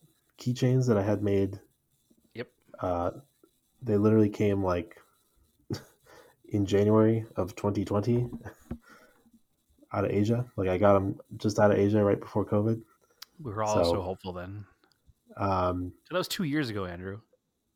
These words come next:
Speaker 1: Yeah, they've been sitting in my
Speaker 2: Whoa.
Speaker 1: garage. I haven't done anything with them. Um,
Speaker 2: Crazy.
Speaker 1: because we've been waiting to launch a website. We're trying to launch a website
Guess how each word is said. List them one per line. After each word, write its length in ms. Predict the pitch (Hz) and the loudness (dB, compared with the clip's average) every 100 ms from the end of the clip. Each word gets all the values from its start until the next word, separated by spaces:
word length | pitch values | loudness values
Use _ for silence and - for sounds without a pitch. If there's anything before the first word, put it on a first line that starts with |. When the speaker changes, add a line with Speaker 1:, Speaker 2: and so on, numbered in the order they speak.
| _ | _
Speaker 1:
Yeah, 400 | - 123 117 98 - | 6 10 10 8 0
they've 120 | 107 104 | 0 0
been 120 | 104 | 0
sitting 180 | - 110 | 0 2
in 60 | |
my 80 | 107 | 2
Speaker 2:
Whoa. 60 | 98 | 4
Speaker 1:
garage. 380 | 101 98 - - - | 4 2 0 -18 -10
I 40 | 101 | -6
haven't 100 | 98 | -2
done 100 | 101 | 0
anything 180 | 101 101 | 2 0
with 100 | 92 | -2
them. 160 | 92 - _ - | -4 -8 _ -10
Um, 480 | 107 104 101 101 98 - | 0 4 4 4 -4 -6
Speaker 2:
Crazy. 380 | 120 113 90 90 _ _ _ _ _ _ _ _ _ _ _ _ - | -12 -12 -18 -20 _ _ _ _ _ _ _ _ _ _ _ _ -4
Speaker 1:
because 180 | 104 101 | 0 2
we've 80 | |
been 80 | 101 | 2
waiting 160 | 101 - | 2 2
to 40 | |
launch 240 | 101 98 110 | 0 0 -2
a 40 | |
website. 420 | 95 - 104 - | -2 -2 -4 -4
We're 120 | - 110 | -6 -4
trying 180 | 113 | -2
to 60 | 107 | 0
launch 200 | 110 110 | 0 0
a 20 | |
website 400 | 104 101 104 107 | -2 -2 -2 -4